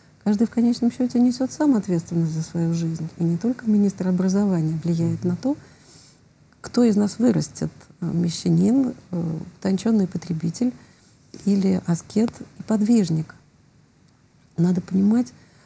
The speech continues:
Speaker 1: э, по-моему, просто каждому человеку нужно понимать, что в конечном счете он сам один стоит перед Богом и сам отвечает за свою судьбу. И должен совершить свой выбор. И за свой выбор,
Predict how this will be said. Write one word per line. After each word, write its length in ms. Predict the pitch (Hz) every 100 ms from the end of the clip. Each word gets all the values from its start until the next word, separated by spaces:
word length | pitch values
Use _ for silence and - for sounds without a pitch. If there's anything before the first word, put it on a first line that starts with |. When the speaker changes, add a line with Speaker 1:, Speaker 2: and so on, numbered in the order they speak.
| _ _ -
Speaker 1:
э, 340 | 185 180 180 170 - - - - - _ - 190 -
по-моему, 400 | - 185 208 214
просто 280 | 185 196 -
каждому 340 | - 226 185 180
человеку 480 | 202 226 277 -
нужно 180 | 190 185 -
понимать, 260 | 208 247
что 100 | -
в 40 | -
конечном 420 | 196 214 - 196
счете 300 | 220 - 202
он 120 | 196
сам 280 | - 247 185
один 260 | 175 214
стоит 340 | 202 190 208 -
перед 240 | 185 175
Богом 520 | 175 208 254 214 185 - -
и 280 | 180 175 170 - _ -
сам 140 | 240
отвечает 460 | 226 214 202 226 202
за 80 | 185
свою 320 | - 202 202
судьбу. 440 | - 214 185 165 156 - - _ - _ _ _ _ - 156 - -
И 140 | 190 185
должен 360 | 175 185 208
совершить 420 | - 254 269 320 -
свой 240 | 233 226
выбор. 400 | 202 170 165 165 - 175
И 60 |
за 120 | 170 185
свой 240 | - 285
выбор, 360 | 196 208 233